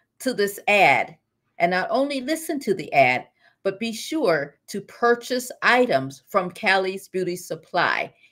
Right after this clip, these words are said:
If you live here in town, you can shop at their beautiful store with great hospitality. Or if you live out of town,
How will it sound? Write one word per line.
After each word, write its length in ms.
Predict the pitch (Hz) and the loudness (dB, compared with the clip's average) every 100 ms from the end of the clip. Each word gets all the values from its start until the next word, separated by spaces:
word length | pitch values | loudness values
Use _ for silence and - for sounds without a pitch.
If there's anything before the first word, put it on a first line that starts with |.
| - | -14
If 200 | - 156 | -10 -4
you 100 | 165 | -2
live 240 | 208 202 | 0 0
here 200 | - 175 | 0 0
in 140 | 151 156 | 0 -4
town, 520 | 247 247 269 285 294 _ _ | -2 0 0 -4 -8 _ _
you 140 | - 165 | -8 -6
can 180 | 147 143 | -8 -10
shop 400 | - 202 220 - | -2 0 0 0
at 160 | 180 | -2
their 140 | 170 156 | -2 -4
beautiful 500 | 151 165 165 156 147 | -2 -4 -6 -8 -10
store 840 | - - - 247 233 226 226 - _ _ - | -12 -4 2 4 4 2 -2 -6 _ _ -8
with 260 | 147 - | -8 -8
great 380 | - 220 226 180 | -8 0 2 2
hospitality. 1120 | 160 147 139 - 156 - 190 180 156 139 139 - _ _ _ _ _ _ _ - | -2 -4 -4 -8 -8 0 2 4 2 -4 -12 -16 _ _ _ _ _ _ _ -2
Or 300 | 277 349 - | 2 2 0
if 220 | 247 247 | -4 -2
you 120 | 262 | -2
live 260 | 240 240 240 | 4 4 4
out 220 | 185 311 403 | 0 0 -2
of 60 | |
town, 500 | - 156 120 117 151 | -4 -2 -2 -4 -8